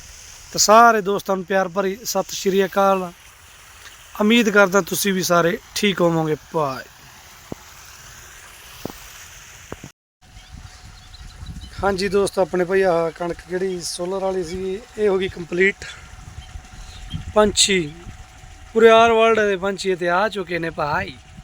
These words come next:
ਤੇ ਇਹਦੇ ਵਿੱਚੋਂ ਨਿਕਲਦੀਆਂ ਚੂਹੀਆਂ ਇੱਥੋਂ ਨਹੀਂ ਗਈਆਂ, ਉਹ ਖਾਣਾ ਦਾਣਾ ਛਕ ਰਹੇ ਨੇ। ਤੇ ਆਪਾਂ ਬੰਬੀ ਕਰਤੀ ਬੰਦ, ਤੇ ਆਹ ਲੱਗ ਗਿਆ ਭਾਈ ਸਾਰਾ। ਆਹ ਲਾਸਟ ਕਿਆਰਾ ਸੀ, ਤੇ ਟਾਈਮ ਹੋਇਆ ਸਵਾ ਕੁ ਤਿੰਨ ਦਾ।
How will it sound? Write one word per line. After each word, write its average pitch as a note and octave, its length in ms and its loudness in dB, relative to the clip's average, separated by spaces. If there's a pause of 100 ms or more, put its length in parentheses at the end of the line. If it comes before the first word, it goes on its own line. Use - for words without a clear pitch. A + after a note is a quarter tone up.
(480)
ਤੇ G#3 120 4
ਇਹਦੇ A3+ 160 6
ਵਿੱਚੋਂ A3 220 2
ਨਿਕਲਦੀਆਂ A3 340 0
ਚੂਹੀਆਂ A3 420 0
ਇੱਥੋਂ F#3+ 160 -2
ਨਹੀਂ A3+ 220 -2
ਗਈਆਂ, G#3 300 -4 (920)
ਉਹ G#3+ 260 2
ਖਾਣਾ G3 340 2
ਦਾਣਾ F#3+ 260 0
ਛਕ F3 260 -2
ਰਹੇ F#3+ 180 -2
ਨੇ। D#3+ 220 -8 (960)
ਤੇ G3+ 80 2
ਆਪਾਂ F#3+ 180 4
ਬੰਬੀ F#3 260 2
ਕਰਤੀ F3+ 280 0
ਬੰਦ, E3 300 -2 (1700)
ਤੇ - 80 -14 (120)
ਆਹ F#3+ 100 4
ਲੱਗ F3 180 0
ਗਿਆ D#3+ 120 -4
ਭਾਈ E3 160 -8
ਸਾਰਾ। C3+ 340 -10 (1400)
ਆਹ F#3+ 100 4
ਲਾਸਟ F3+ 280 0
ਕਿਆਰਾ F3 240 -2
ਸੀ, E3 120 -8
ਤੇ F3+ 160 -6
ਟਾਈਮ F#3 280 -2
ਹੋਇਆ F3 200 -2
ਸਵਾ E3 300 -6
ਕੁ D3+ 80 -12
ਤਿੰਨ D3 300 -14
ਦਾ। - 120 -20